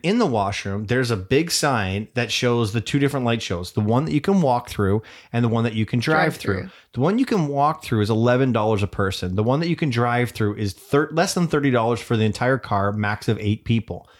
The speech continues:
Speaker 1: Math would indicate that that's by far the bigger bang
Speaker 2: It's
Speaker 1: for your
Speaker 2: also
Speaker 1: buck.
Speaker 2: way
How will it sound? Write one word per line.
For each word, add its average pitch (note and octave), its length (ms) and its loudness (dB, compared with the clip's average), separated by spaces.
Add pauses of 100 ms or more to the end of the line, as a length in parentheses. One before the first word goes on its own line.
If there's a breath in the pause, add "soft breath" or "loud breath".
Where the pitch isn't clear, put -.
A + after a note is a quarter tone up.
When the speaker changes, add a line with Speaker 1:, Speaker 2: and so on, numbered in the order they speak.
(440 soft breath)
Speaker 1:
Math C#3+ 480 0
would D3+ 120 4
indicate C#3 460 0
that F2+ 120 -4
that's A2 240 -2
by G#2 380 -2
far A#2+ 280 0
the A2 120 2
bigger G#2+ 360 0
bang A2 340 0
Speaker 2:
It's G#2 100 -2
Speaker 1:
for A2 60 2
your G#2 100 2
Speaker 2:
also F#2+ 260 2
Speaker 1:
buck. A#3 100 -2
Speaker 2:
way A3+ 240 -2